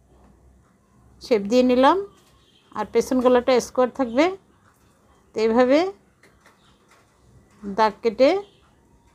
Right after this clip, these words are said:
দেখুন, আমি এখন লম্বাটা যেহেতু দাগ দেওয়াই আছে, এইভাবে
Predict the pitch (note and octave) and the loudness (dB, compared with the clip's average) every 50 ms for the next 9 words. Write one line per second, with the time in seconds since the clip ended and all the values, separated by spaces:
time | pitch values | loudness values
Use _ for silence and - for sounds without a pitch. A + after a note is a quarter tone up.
0 | _ - - - A3+ A3 A3 C4+ B3+ B3 B3 B3+ C#4 D#4+ F#4 F#4+ - _ _ _ | _ -16 -10 -6 -6 -6 -2 -2 -2 0 2 2 2 0 0 -2 -10 _ _ _
1 | _ _ - - G#3+ G#3 - B3+ C4 D4+ F4 F4+ - _ _ _ _ _ _ - | _ _ -10 -10 -8 -6 -4 -2 0 0 0 -2 -6 _ _ _ _ _ _ -8
2 | - A3 A3 G#3+ A3 A3 A3 A3 G#3 C4 C4 B3 B3 C4 B3+ C4 D4+ D#4+ F#4 F#4+ | -2 0 0 2 2 2 0 2 2 0 2 2 2 2 2 0 -4 -4 -4 -4
3 | F#4+ - - _ - - - - - - - _ _ - - - - _ - - | -6 -10 -20 _ -20 -20 -20 -20 -20 -20 -20 _ _ -20 -20 -20 -20 _ -20 -20
4 | - - _ _ - - - - _ _ _ - - - - - - F3+ A3+ A3 | -20 -20 _ _ -20 -20 -20 -20 _ _ _ -20 -20 -20 -20 -18 -8 -2 0 0
5 | A3+ G#3 G3 G3+ A3+ A3+ A3+ A#3+ B3+ C4 B3+ A#3+ - - D4+ E4 F4+ E4+ C#4 A3+ | 0 0 2 2 4 4 6 6 6 4 4 2 0 -2 -2 0 0 0 0 0
6 | A3 A3 A3 A#3 B3+ A#3+ B3+ C#4+ | 0 0 -2 -2 -2 0 0 0